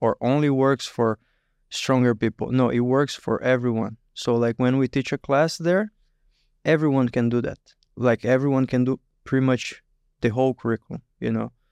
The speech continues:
So I've learned how to, like, build a program and run a program and, uh, have the responsibility to deal with all that in, in a better way than I used to have before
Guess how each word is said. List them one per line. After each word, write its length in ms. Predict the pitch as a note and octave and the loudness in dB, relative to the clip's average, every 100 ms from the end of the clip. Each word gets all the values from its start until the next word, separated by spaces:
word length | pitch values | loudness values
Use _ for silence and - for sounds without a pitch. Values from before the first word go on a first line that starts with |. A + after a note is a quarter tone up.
| _ | _
So 180 | - C3 | -2 0
I've 120 | B2+ | 2
learned 460 | B2 C3+ D3 E3+ D#3+ | 2 2 2 2 2
how 200 | C3+ C3+ | 2 0
to, 380 | - C#3 B2+ B2 _ | 0 -6 -6 -14 _
like, 500 | A2+ A#2+ A2+ - - _ _ _ _ _ _ - | -2 0 -2 -6 -20 _ _ _ _ _ _ -4
build 220 | C3 E3+ | 2 4
a 80 | F3 | 4
program 420 | - D3+ C#3+ C3+ | 4 2 4 0
and 180 | A#2+ A2 | 0 0
run 200 | B2+ D#3 | 2 2
a 60 | D#3 | 0
program 540 | - C#3 C3 C3 B2+ | 2 2 2 0 -2
and, 460 | A2+ A2+ A2+ A2 A2+ | -2 -2 -2 -2 -2
uh, 480 | A2+ G#2+ G#2+ G2+ A#2 - | -2 -2 -4 -6 -10 -6
have 260 | B2+ B2 | -2 0
the 200 | B2+ B2+ - | 0 -2 -4
responsibility 800 | - - B2 A#2+ A#2+ C#3+ D3 D3 C#3 - | -6 -2 -4 -2 0 2 2 0 -2 -2
to 340 | B2+ B2 A#2+ B2 _ _ _ B2+ | 0 0 -2 -8 _ _ _ 0
deal 180 | C#3 | 2
with 220 | D3 C#3+ - | 2 0 2
all 280 | A#2+ B2 | 4 4
that 500 | A#2+ A#2 C3 F3 - _ _ _ _ _ _ _ _ _ _ _ _ _ _ - | 2 2 0 -2 -10 _ _ _ _ _ _ _ _ _ _ _ _ _ _ -2
in, 460 | D3 D3+ D3+ D3+ - | 2 2 2 0 -2
in 200 | D3 D3 | 0 2
a 80 | C#3 | 0
better 400 | B2 C3+ D#3 E3 | 2 4 4 2
way 680 | C#3 C3+ C#3 C#3+ C#3+ C#3+ - | 2 2 2 0 -2 -4 -6
than 600 | B2+ B2 C3 B2+ B2+ B2+ - | -8 -2 0 2 0 -2 -2
I 100 | A#2+ | -2
used 260 | B2 B2 - | 0 0 -2
to 80 | A#2 | -2
have 220 | A2+ A2 | -2 -2
before 440 | A2 - G2 - | -8 -4 -6 -6